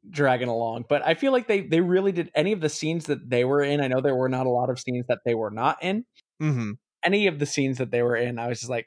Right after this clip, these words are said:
Speaker 1: "Well, I'm keeping my eyes on Ricardo, or I'm keeping my eyes on this guy." They really, really stole the show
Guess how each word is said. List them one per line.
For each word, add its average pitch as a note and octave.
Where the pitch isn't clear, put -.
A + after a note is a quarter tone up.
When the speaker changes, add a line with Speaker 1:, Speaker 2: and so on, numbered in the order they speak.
Speaker 1:
"Well, C3+
I'm B2
keeping D3
my C#3
eyes D#3
on C#3+
Ricardo, C3
or A#2
I'm B2
keeping C#3
my C3
eyes C3+
on C3
this C#3+
guy." G#2+
They D#3
really, D3
really B2
stole A#2
the G#2+
show G2+